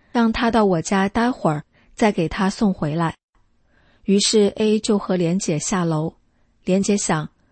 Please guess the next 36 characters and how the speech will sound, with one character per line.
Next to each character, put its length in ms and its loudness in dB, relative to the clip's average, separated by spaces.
这 120 2
是 200 -2
师 180 2
父 220 -2
把 160 -2
A 180 0
同 220 -2
修 260 0
交 260 0
给 160 0
我 220 0
了， 220 -8
A 220 4
在 260 2
监 260 2
狱 200 2
被 180 0
迫 220 -4
害 260 -4
这 160 -2
么 140 2
多 180 -2
年， 340 -4
我 140 2
不 180 2
能 180 0
不 160 -2
管。 300 -4
莲 220 2
姐 240 2
和 200 0
A 280 2
刚 240 0
进 160 0
家 220 0
门， 320 0